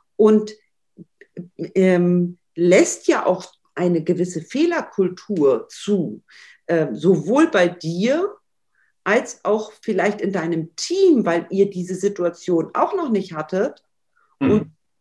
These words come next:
Speaker 1: ihr wachst auf dem Weg dorthin, etwas Neues zu machen. Click und Collect, okay, das kennen jetzt alle,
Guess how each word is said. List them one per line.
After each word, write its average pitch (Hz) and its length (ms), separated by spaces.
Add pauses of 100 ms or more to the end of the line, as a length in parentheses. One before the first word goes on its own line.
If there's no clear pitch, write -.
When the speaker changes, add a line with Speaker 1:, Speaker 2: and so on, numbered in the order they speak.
(200)
Speaker 1:
ihr 180 340
wachst - 480
auf 208 360
dem 170 360
Weg 202 420
dorthin, 214 680
etwas 160 760 (680)
Neues 220 400
zu 160 60
machen. 147 120
Click 254 240
und 220 100
Collect, 226 400
okay, 247 340
das 175 160
kennen 233 220
jetzt 220 240
alle, 269 340